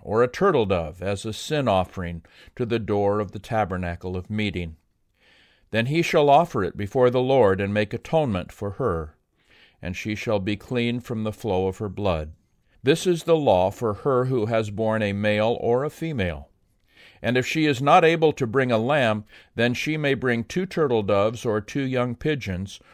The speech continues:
one as a burnt offering and the other as a sin offering. So the priest shall make atonement for her, and she will be clean. And here is Leviticus twenty-three, verses nine through fourteen.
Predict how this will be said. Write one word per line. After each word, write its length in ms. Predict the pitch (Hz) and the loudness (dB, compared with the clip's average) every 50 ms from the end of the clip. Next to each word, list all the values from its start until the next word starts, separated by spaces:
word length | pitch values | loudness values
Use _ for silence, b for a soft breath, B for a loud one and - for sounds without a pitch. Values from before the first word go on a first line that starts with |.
| b b b | b b b
one 300 | - 95 104 110 123 131 | -4 -2 0 0 0 -2
as 160 | 135 - 147 | -4 -2 -4
a 60 | 135 | -4
burnt 300 | 120 98 131 131 131 123 | -2 0 -2 -2 -2 -2
offering 480 | 127 113 98 98 95 - 101 95 98 107 | -2 -2 -2 -2 -2 -6 -10 -8 -6 -6
and 140 | 107 107 101 | -6 -6 -6
the 160 | 113 110 104 | -4 -2 0
other 320 | 98 92 87 101 92 87 | 0 0 0 -2 -4 -4
as 180 | 92 95 92 - | -4 -6 -6 -10
a 60 | 101 | -12
sin 320 | 95 - - - 135 117 | -12 -10 -4 -4 -2 0
offering. 480 | 104 92 90 87 - - 90 85 82 80 - b b b b b b b b b | 2 0 0 -2 -4 -6 -8 -8 -8 -10 -12 b b b b b b b b b
So 280 | b - - 127 131 143 | b -6 0 2 2 2
the 100 | 156 170 | 2 0
priest 460 | 170 - - 147 135 131 123 - - | -4 -4 -4 -4 -4 -4 -6 -10 -14
shall 240 | - - - 113 110 | -14 -6 -4 -4 -2
make 260 | 107 110 110 107 - | -2 -2 -4 -4 -4
atonement 580 | 113 - - - 147 151 156 143 117 90 - - | -8 -10 -6 -6 -4 -4 -4 -4 -6 -6 -8 -8
for 200 | - 95 87 82 | -8 -8 -8 -6
her, 340 | - 87 82 80 78 76 b b b b b b b b | -6 -8 -8 -8 -10 -14 b b b b b b b b
and 180 | - 80 90 92 | -10 -8 -8 -8
she 320 | - - - 87 90 92 | -8 -8 -8 -6 -6 -6
will 240 | 92 90 90 95 95 | -6 -6 -6 -6 -6
be 160 | 85 92 104 | -6 -8 -8
clean. 540 | 104 - - - 131 123 104 87 80 73 71 - _ _ _ _ _ _ B B B B B B B B B B B | -10 -10 -10 -6 -4 -2 -2 -2 -4 -6 -10 -16 _ _ _ _ _ _ B B B B B B B B B B B
And 140 | 143 151 | -2 0
here 160 | 156 190 190 190 | 2 2 2 2
is 160 | 175 123 135 | 2 2 2
Leviticus 500 | 143 131 131 160 143 143 - 131 113 - | 0 2 2 0 0 2 0 -2 -2 -2
twenty-three, 720 | - - 147 135 123 110 - - - 170 170 151 123 110 | -4 -4 -2 -2 -2 -4 -4 -6 -6 -4 -2 -2 -2 -2
verses 420 | 98 110 110 101 - 113 98 - | -2 -2 -4 -4 -6 -8 -8 -6
nine 240 | 117 110 104 104 101 | -6 -4 -4 -4 -4
through 160 | - - 98 | -6 -8 -10
fourteen. 720 | 92 - 110 104 98 - - - 139 131 101 82 76 78 | -8 -6 -6 -6 -6 -6 -8 -10 -8 -8 -8 -8 -10 -12